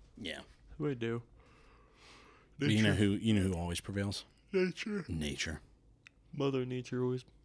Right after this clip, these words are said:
Speaker 2: finds
Speaker 1: Yep.
Speaker 2: a way.
Speaker 1: The world was here before us, and she'll be here after.
Speaker 2: Well,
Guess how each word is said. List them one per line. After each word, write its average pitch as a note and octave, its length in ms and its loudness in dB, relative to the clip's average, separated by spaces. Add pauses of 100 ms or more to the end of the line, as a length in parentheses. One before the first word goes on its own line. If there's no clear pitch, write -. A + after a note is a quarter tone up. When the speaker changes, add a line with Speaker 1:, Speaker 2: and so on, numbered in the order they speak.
(220)
Speaker 2:
finds B2 260 -4
Speaker 1:
Yep. B2+ 60 -2
Speaker 2:
a C3 40 -2
way. C3+ 120 -2
Speaker 1:
The B2 140 -2
world F#2+ 220 0
was F2 120 -2
here F#2 120 0
before F2 380 0
us, E2 160 0
and D#2+ 140 -4
she'll E2 140 -4
be D#2+ 180 -4
here F2 180 -4
after. D#2+ 380 -8 (340)
Speaker 2:
Well, C#3 320 0